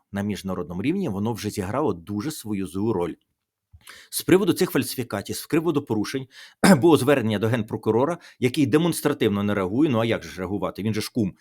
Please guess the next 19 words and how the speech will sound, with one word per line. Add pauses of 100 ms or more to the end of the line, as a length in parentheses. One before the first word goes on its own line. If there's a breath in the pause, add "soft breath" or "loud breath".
(140 soft breath)
Єрмака, (520 soft breath)
і (240)
вже
є (140)
перші
результати
звернення
до
Львівського
окружного
адмінсуду (260 loud breath)
проти (200 loud breath)
сьомого
прикордонного
загону, (220 soft breath)
який
щинив
службовий
злочин